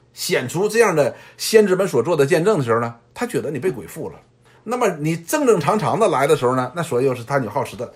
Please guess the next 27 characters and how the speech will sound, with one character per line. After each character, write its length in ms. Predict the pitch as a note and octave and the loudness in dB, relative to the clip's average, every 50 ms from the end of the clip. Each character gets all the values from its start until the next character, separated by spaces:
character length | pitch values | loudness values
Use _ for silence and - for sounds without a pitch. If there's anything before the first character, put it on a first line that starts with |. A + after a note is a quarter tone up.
| - - - - | -18 -20 -8 -4
又 120 | C#3+ D#3 | -4 -2
和 140 | D3+ D3 C#3+ | -2 -2 -6
罪 240 | C#3 - A3+ A#3 D3+ | -6 -2 0 0 0
人 200 | A#2+ A2 A#2 C3 | 0 0 -2 -2
和， 340 | C3+ C3 B2+ A#2+ A#2+ A#2 A2+ | 0 0 0 2 2 0 0
和 540 | A2 - C#3 B2+ A#2+ A#2 A2 A2 G#2+ G#2+ G#2 | -2 -4 -4 -2 0 0 0 -2 -4 -6 -4
税 200 | - - E3 D#3 | -2 -2 -2 0
吏 140 | A3 A3 | 0 0
做 120 | D3+ D3 A#2+ | 0 0 0
朋 180 | - - F#2 G#2 | 0 -2 -10 -12
友。 60 | F#2 - - - - - _ _ _ _ _ - _ _ _ _ _ | -12 -14 -18 -20 -20 -20 _ _ _ _ _ -20 _ _ _ _ _
那 100 | - A#3 A#3+ | -2 0 2
么 180 | G3+ C3 - - - - - | 2 0 0 -4 -12 -18 -16
从 220 | - - F#3 A3 A3 | -8 -4 -2 -2 0
前 380 | G#3+ - - - D3+ F#3+ A#3 A#3 | 0 0 2 4 4 4 6 6
边 180 | B3+ A#3 G#3+ | 6 6 6
的 140 | G#3 G3+ F3+ | 6 4 2
第 320 | F3+ A3+ G#3 D#3 A2+ - - - - - - - - | 2 2 0 -2 -2 -4 -8 -14 -20 -20 -20 -16 -8
十 280 | - - - - E3+ | -6 -4 -2 0 2
六 240 | G3+ C#4 D4 G#3 D#3 | 2 4 4 4 4
节 320 | C3+ - G#2 G#2 G#2+ G#2 - - - - | 4 2 2 2 2 2 0 -4 -14 -8
一 120 | - A#3 G#3 | -4 -2 -2
直 120 | D3 D#3 | 0 2
到 160 | F3 G#3 E3+ | 2 2 2
十 360 | C#3 - - - - C#3 E3+ F#3 - - _ _ | 2 0 -4 -6 -6 -8 -10 -10 -12 -16 _ _
九 340 | - - C3 A2 E2+ E2+ F2+ | -8 -6 -6 -6 -6 -8 -14
节， 280 | - F2+ F2 F2 - | -16 -16 -16 -16 -18